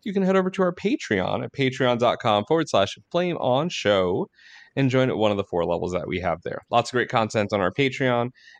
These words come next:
and, uh, we appreciate everybody that's helped support our little podcast.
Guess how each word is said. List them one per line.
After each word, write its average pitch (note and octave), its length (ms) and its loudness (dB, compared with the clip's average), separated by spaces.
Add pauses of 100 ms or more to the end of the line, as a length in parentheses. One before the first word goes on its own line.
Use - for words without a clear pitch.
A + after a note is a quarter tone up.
and, G#2+ 300 2
uh, G#2+ 420 2
we A#2+ 140 -2
appreciate C3 400 -2
everybody A#2+ 260 0
that's G2+ 220 0
helped A2+ 340 -2
support D3+ 540 -4 (100)
our A#2 400 -2 (260)
little D#3 300 0
podcast. - 760 -8